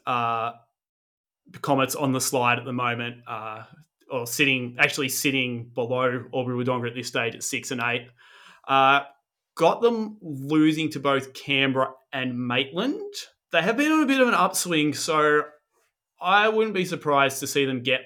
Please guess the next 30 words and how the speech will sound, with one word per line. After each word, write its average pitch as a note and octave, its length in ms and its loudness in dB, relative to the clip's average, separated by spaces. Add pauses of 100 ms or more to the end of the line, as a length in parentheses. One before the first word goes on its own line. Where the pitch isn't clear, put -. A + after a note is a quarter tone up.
one B2+ 220 -2
of A#2 160 -6
those. C3 560 -4 (800)
And C3 220 -4
then D3 360 6
if D3+ 100 -4
they E3+ 120 6
got G3+ 240 4
one E3+ 180 4
of C#3+ 160 0
those, D#3+ 640 -2 (220)
that C#3+ 140 2
would C#3+ 100 -2
take C#3+ 180 0
their C#3+ 80 -4
prediction C3+ 440 -4
to C3 180 -4
eleven B2+ 360 -2
and B2 120 -4
eleven. D3 580 -4 (140)
And C3 320 -6
then C#3+ 540 2 (100)
that D3+ 440 0
Bandits F3 440 6
crowd E3 380 6
can D#3 140 0
get D3+ 260 4
behind D3+ 540 6
them C#3+ 300 4
against C#3 720 -4